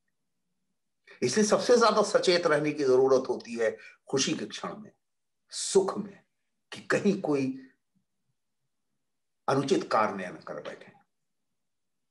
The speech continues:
और लोग यही करते हैं और इसका भुगतान करना पड़ता है उनको।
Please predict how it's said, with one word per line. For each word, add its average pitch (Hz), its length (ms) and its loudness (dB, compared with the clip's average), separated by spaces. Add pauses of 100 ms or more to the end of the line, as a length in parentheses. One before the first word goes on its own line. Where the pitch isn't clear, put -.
(120)
और 95 140 -4
लोग 107 180 0
यही 135 140 2
करते 135 260 -4
हैं - 180 -14 (1600)
और - 80 -4
इसका - 160 -2
भुगतान 127 380 -4
करना 127 200 0
पड़ता 113 280 -6
है - 60 -6
उनको। 95 320 -14